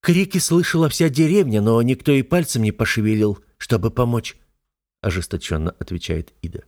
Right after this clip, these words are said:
Я сделал ещё один глоток чая, ощущая на языке необычный терпкий и одновременно свежий вкус, обладающий согревающим и расслабляющим действием.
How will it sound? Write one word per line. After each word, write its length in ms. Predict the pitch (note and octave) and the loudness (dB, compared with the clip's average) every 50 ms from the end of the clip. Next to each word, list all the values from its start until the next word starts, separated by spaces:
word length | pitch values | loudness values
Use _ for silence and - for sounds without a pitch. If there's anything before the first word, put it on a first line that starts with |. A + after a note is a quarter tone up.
| _ _ _ _ _ _ _ _ _ _ _ _ _ _ | _ _ _ _ _ _ _ _ _ _ _ _ _ _
Я 160 | - C#3+ A#2+ | 0 0 0
сделал 340 | F#2+ F2 E2+ G#2 A2 G#2+ F#2 - | 0 0 0 0 2 2 0 -2
ещё 320 | - F#2+ A#2 A#2 - - | -2 -4 -4 -2 0 0
один 220 | F#2+ F2 E2 F#2 F2 | 0 0 0 0 0
глоток 360 | F2+ G2 F#2 - G#2+ F2 - | 2 2 2 2 0 -2 -2
чая, 340 | - - D3 B2 A#2 A2 - - - - | -2 0 2 2 2 2 0 -4 -8 -8
ощущая 480 | - A#2 - C#3+ C#3+ - C#3+ D3 B2+ | -6 -4 -2 -2 0 0 2 2 2
на 60 | A#2 | 2
языке 340 | A#2 A#2 G#2+ B2 A#2 - B2 | 0 0 -2 -2 -4 -2 -2
необычный 640 | A#2 A2 A2+ A2+ A2 A2+ A#2+ - - - - A2 G#2+ | 0 2 0 0 0 -2 -4 -8 -6 -4 -4 -4 -4
терпкий 480 | - - - A2 F#2+ - - - - A#2 | -2 0 0 0 0 -2 -4 -6 -6 -4
и 140 | - - | 0 0
одновременно 580 | A2 G#2+ G#2 A#2 A2 G2+ G#2+ G2+ G2 G2+ G#2 G2+ | 0 0 0 -2 -2 0 -2 -2 -2 -2 -4 -4
свежий 380 | - - A2+ G2 F2 F2 G#2+ G#2+ | -4 -4 -2 -2 -2 -4 -6 -10
вкус, 380 | - - - F2+ - - - _ _ _ _ _ | -10 -8 -8 -8 -8 -10 -14 _ _ _ _ _
обладающий 600 | - - A2 G#2 F#2+ F2 F2 E2+ F2 E2+ - F#2+ | -4 0 2 2 2 2 2 0 0 0 -2 -4
согревающим 760 | F2 - G2 F#2 G#2+ G#2+ G2 A2 A2 G#2+ F#2 E2+ - G#2+ G#2 G2 | -4 -2 -2 0 0 2 2 2 2 2 0 -2 -2 -2 -2 -2
и 240 | - - A#2 A2 | -2 -2 0 0
расслабляющим 840 | G#2 F#2+ F2 E2 - F#2 F#2+ F2 E2+ E2 D#2 D#2 D2 - - E2 E2 | 0 0 -2 -2 -2 -4 -2 -2 -2 -2 -2 -4 -6 -8 -8 -8 -8
действием. 560 | E2 E2+ E2 D#2 - - - - G1+ - - | -6 -8 -8 -8 -10 -14 -16 -16 -16 -16 -18